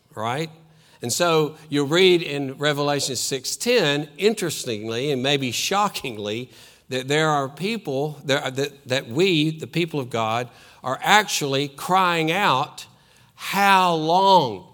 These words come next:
How long?" You think, "Well, I thought everything was, you know, just <laughs> resting and easy and we're here and everything's," no, it's not. Now, it's a holy longing. It's a sinless longing.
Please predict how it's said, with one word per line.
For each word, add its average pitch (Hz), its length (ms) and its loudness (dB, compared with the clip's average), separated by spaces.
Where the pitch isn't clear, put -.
How 156 800 0
long?" 123 720 0
You 123 100 -14
think, 117 300 -8
"Well, 127 180 -14
I 233 220 -8
thought 359 260 -10
everything 339 560 -8
was, 233 360 -8
you 254 120 -10
know, 214 280 -4
just 196 380 -8
<laughs> - 440 -20
resting 190 760 -4
and 170 100 -4
easy 180 560 -4
and 147 120 -4
we're 170 200 -4
here 180 340 -4
and 147 140 -4
everything's," 170 680 -6
no, 143 440 -4
it's 110 180 -8
not. 202 440 -10
Now, 156 240 4
it's 175 220 -2
a 180 120 2
holy 226 540 -2
longing. 110 640 -6
It's 147 220 -6
a 208 80 -4
sinless 254 680 -4
longing. 104 560 -6